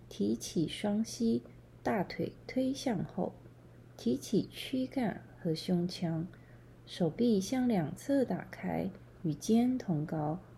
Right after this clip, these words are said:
保持肩部下沉，肩胛骨内收，保持手肘伸直，掌心朝下，伸展食指，颈部伸直，头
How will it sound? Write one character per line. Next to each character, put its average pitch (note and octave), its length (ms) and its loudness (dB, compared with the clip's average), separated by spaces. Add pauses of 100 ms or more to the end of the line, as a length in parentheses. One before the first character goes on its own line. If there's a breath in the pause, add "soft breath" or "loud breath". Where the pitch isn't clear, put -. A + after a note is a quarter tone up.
(140)
保 C#3+ 160 -8
持 E3+ 280 -2
肩 C4+ 360 2
部 C4 160 4
下 G#3+ 300 0
沉， F3+ 380 -4 (720)
肩 C#4+ 280 2
胛 F#3+ 240 2
骨 F3 200 -2
内 E3 280 0
收， E3 420 0 (600)
保 F3 180 -2
持 F#3 240 0
手 E3+ 400 -2
肘 D3 240 0
伸 A#3 320 0
直， F3 380 2
掌 E3+ 340 -4
心 A#3+ 320 0
朝 D#3+ 300 -2
下， - 380 -4 (460 loud breath)
伸 A#3+ 380 2
展 F#3+ 300 -2
食 D3+ 320 -4
指， - 300 -4 (920)
颈 D#3+ 300 4
部 B3+ 200 2
伸 D4 300 2
直， F#3 460 2 (280)
头 F3 360 2